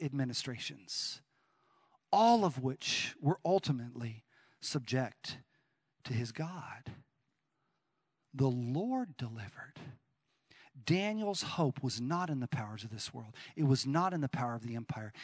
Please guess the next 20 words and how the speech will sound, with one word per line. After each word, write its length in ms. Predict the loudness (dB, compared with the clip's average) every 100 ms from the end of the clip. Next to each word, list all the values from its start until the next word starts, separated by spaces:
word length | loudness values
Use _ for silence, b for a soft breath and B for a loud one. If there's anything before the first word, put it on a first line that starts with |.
| B
It 60 | 2
was 120 | 2
in 80 | 0
the 60 |
power 300 | 0 -2 -2
of 80 | -4
his 160 | -6 -4
God. 560 | -4 -4 -8 -14 -18 -20 _ _ _ _ _ _ _ _ _ _ -6
And 100 | -2
he 80 | 0
held 180 | 2 4
on 200 | 2 0
to 80 |
that 200 | -4 -8
hope, 320 | -12 -14 -14 -16 B B B 0
and 160 | 2
that 120 | 2
hope 260 | 2 -2 0
gave 220 | 0 0
him 380 | -2 -6 -8